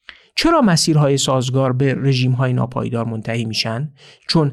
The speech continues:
همهٔ اون دستاوردهایی که بر اثر رادیکالیسم و حرکت ضد انقلابی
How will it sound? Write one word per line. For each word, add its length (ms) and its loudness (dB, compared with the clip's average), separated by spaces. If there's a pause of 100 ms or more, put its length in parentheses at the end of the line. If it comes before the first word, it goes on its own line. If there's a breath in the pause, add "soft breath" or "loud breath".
(140 loud breath)
همهٔ 300 2
اون 300 0
دستاوردهایی 800 0
که 120 -4
بر 160 -2
اثر 300 -6
رادیکالیسم 920 0 (340 loud breath)
و 60 0
حرکت 560 -2 (380)
ضد 360 -2
انقلابی 800 0